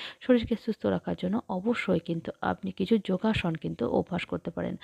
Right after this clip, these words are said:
আর্থিক দিক থেকে বলবো দিনটি কিন্তু আপনার জন্য খুবই খারাপ দিন। আজ অবশ্যই নিজের অর্থের কিন্তু খেয়াল রাখুন, নিজের অর্থ কিন্তু কোনো অপ্রয়োজনীয় কাজে কিন্তু খরচা করুন না, তাতে কিন্তু আপনার ভবিষ্যতে কিন্তু আপনার, উম, আর্থিক প্রবলেমে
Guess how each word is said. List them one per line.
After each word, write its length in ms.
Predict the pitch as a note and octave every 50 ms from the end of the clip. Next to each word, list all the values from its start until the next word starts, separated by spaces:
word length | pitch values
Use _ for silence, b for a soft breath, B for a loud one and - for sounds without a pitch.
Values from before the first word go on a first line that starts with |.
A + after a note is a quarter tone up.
| B _ -
আর্থিক 280 | G3 G3+ - - B3+ A3
দিক 120 | A#3+ A3+ -
থেকে 140 | - A3+ A#3
বলবো 260 | A3 A3 G#3+ G3+ A3+ A3+
দিনটি 280 | F#3 - F#3+ F3+ F3 F3+
কিন্তু 220 | - F#3 F3 - F#3
আপনার 220 | F3 F3 F3 F3+
জন্য 180 | E3 F#3 F3 F3 F3+
খুবই 320 | - - G#3+ G3+ G#3+ A3 G#3+ B B B B B B
খারাপ 280 | - - G#3 G3 G3+ G3 - -
দিন। 140 | G#3 G3+ G#3 -
আজ 180 | - G3 G3 F#3+ G#3+
অবশ্যই 540 | F3+ F3+ F#3+ G#3+ A3 - - - G#3+ F#3 F3
নিজের 320 | F3 F3+ F3+ - G#3+ G#3+ - -
অর্থের 400 | F#3 F3+ F3 - - - G3+ F#3
কিন্তু 280 | F3 F#3 F3+ F3+ - G3+ G3+ B B B B B B - -
খেয়াল 240 | - - G#3+ F#3+ F#3 F3+
রাখুন, 240 | G3 F#3 - - G3+ F#3+
নিজের 280 | F#3+ G3 F#3 A3 A3 - - G#3 G3
অর্থ 180 | G3 - - A3+
কিন্তু 280 | G#3+ - G3 F#3 - F#3+
কোনো 200 | - - G#3 G#3 - _ - G3+ G3
অপ্রয়োজনীয় 600 | A3 G#3+ - - A#3+ A#3 G#3 A3+ A3+ G#3+ A3 A3
কাজে 260 | - - E3+ D#3+ E3+ F3
কিন্তু 180 | E3+ F3 F3 G3+
খরচা 340 | - - - E3+ E3 - F3+
করুন 200 | E3+ F3 E3+ E3+
না, 80 | F3 F#3
তাতে 200 | F3+ F3 E3+ F#3
কিন্তু 260 | E3+ - F3+ E3+ - - -
আপনার 300 | F#3+ F#3+ - - G3 F#3
ভবিষ্যতে 480 | F3 F3+ F3 G3+ A3 - A3 G3 F3+ F3+
কিন্তু 240 | E3+ F3+ F3+ - - - B B B B B B B B
আপনার, 320 | G#3+ G3 F#3+ F#3+ F#3+ F#3+ G3+ -
উম, 200 | G3 G3 F#3+ F#3 - - -
আর্থিক 360 | - F#3 F#3 - - - A3+ - _
প্রবলেমে 500 | - - G3 F#3+ G3 G3 B3 B3 A3 G#3